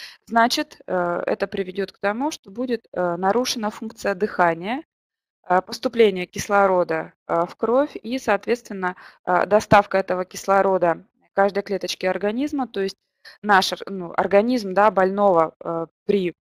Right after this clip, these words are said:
пневмонии с воспалением лёгких, каждая клетка будет страдать от гипоксии. Ну, помимо того, что происходит утолщение стенок альвеол в результате воспалительного процесса, здесь ещё и скапливается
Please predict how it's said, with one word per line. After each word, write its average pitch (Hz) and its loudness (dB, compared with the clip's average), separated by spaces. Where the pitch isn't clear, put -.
пневмонии 190 0
с - -18
воспалением 185 -2
лёгких, 160 -4
каждая 185 4
клетка 240 -2
будет 175 -8
страдать 185 -4
от 202 -4
гипоксии. 175 -10
Ну, 277 2
помимо 240 2
того, 226 6
что 202 -8
происходит 202 -4
утолщение 214 2
стенок 175 -6
альвеол 233 -2
в 214 -6
результате 185 -6
воспалительного 175 -8
процесса, 247 -4
здесь 214 -2
ещё 208 -8
и 208 -2
скапливается 196 -4